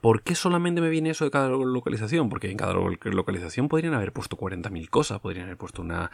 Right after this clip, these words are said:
ligera descripción, podrían haber puesto, mm, tres cosas como pasa más adelante los N P Cs, lo, lo que sea, hay, hay un montonazo de cosas de que podrían haber puesto y en cambio solamente se quedan con esto. ¿Por qué?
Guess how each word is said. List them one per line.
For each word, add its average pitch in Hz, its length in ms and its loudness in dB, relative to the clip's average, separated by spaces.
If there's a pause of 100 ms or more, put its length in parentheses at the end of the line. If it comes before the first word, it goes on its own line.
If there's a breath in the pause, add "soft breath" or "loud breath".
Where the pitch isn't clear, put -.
(160 loud breath)
ligera 85 320 -2
descripción, 120 720 0 (220 loud breath)
podrían 90 280 2
haber 82 140 -2
puesto, 92 380 -4 (120)
mm, 104 200 -10 (520 loud breath)
tres 104 240 0
cosas 117 340 0
como 92 320 -6
pasa - 240 -10
más 101 160 -6
adelante 95 280 -2
los 95 120 -8
N 90 160 -6
P 92 80 -14
Cs, 127 320 -4 (260 loud breath)
lo, 104 160 -6
lo 120 200 -4
que 147 100 -6
sea, 160 100 -8
hay, 127 180 -6
hay 135 160 -2
un 156 100 -4
montonazo 139 440 -4
de 120 100 -4
cosas 117 480 -8
de - 100 -14
que 101 120 -4
podrían 98 320 -2
haber 98 180 0
puesto 110 280 -4
y 101 80 -2
en 101 80 -2
cambio 185 220 -2
solamente 190 360 -4
se 190 80 -8
quedan 190 220 -10
con 175 140 -6
esto. - 300 -10 (1600 loud breath)
¿Por 95 260 -2
qué? 98 240 -4